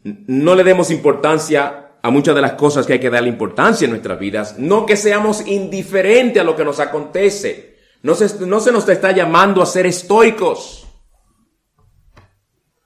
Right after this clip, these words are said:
Hay muchas cosas en este mundo que deben preocuparnos. De hecho,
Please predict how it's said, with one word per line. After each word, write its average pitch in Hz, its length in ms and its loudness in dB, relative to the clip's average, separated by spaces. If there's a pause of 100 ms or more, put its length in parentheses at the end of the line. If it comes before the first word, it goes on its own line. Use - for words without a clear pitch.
(160)
Hay 135 140 0
muchas 240 340 2
cosas 220 400 2
en 180 80 2
este 180 200 0
mundo 165 300 2
que 156 140 2
deben 208 280 2
preocuparnos. 123 1000 -4 (100)
De 117 140 -2
hecho, 202 260 -6